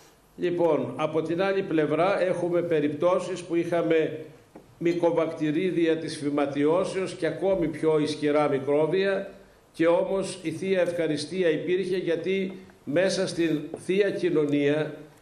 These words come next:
και δεν εμφυλοχωρούν μικρόβια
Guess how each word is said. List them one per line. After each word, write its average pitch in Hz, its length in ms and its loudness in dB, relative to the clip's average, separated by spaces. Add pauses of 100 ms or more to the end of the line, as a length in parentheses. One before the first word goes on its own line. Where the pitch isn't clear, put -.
(200)
και 185 220 2
δεν 196 220 0
εμφυλοχωρούν 165 1120 2
μικρόβια 156 920 0